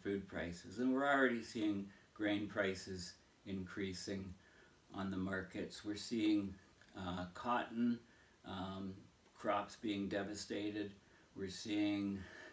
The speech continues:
sorghum, we're seeing soy, rice, all of these different things are under great stress, and it takes a while to, to trickle through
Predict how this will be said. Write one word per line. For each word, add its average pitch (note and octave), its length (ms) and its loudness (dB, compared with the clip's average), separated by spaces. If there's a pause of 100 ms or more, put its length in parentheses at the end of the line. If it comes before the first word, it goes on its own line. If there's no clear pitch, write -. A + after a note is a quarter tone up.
sorghum, A#2+ 800 4
we're G2 140 -2
seeing G2 640 -4 (320)
soy, C3 640 4
rice, A#2 500 4
all A#2 180 4
of A2+ 120 0
these A2 200 2
different G#2 480 -6
things B2 520 -2
are F#2+ 300 0 (400)
under G#2 300 0
great G2+ 340 0
stress, A2 760 -2
and G2 340 0 (840)
it - 120 -6
takes B2+ 300 2
a A#2+ 60 2
while G#2 280 6
to, A2 200 -8 (200)
to - 140 -8
trickle G#2+ 520 -4
through G#2 300 2